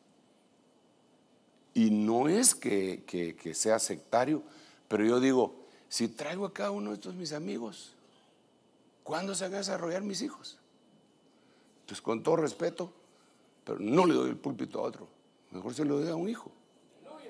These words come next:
Y él que mi-, y, y, y que a veces mete en las extremidades, ¿ah? Uno que otro. <laughs> Uno que otro se escapan, pues,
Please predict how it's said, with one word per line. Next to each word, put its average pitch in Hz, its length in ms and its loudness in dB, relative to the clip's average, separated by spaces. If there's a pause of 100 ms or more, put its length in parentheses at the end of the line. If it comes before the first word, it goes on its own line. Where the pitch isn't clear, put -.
(240)
Y 95 260 0
él 139 240 8
que - 180 -4
mi-, 110 260 0
y, - 600 -6
y, 110 120 0
y 104 60 2
que 87 140 -4
a 90 80 -2
veces 208 460 4
mete 110 260 -4
en 98 60 -4
las 87 140 -4
extremidades, 87 580 -4
¿ah? - 120 -8 (2250)
Uno 254 220 2
que - 100 0
otro. 208 180 -4 (3250)
<laughs> - 440 -6
Uno 131 240 6
que 170 100 4
otro 185 220 4
se 123 100 2
escapan, 180 460 6
pues, - 320 0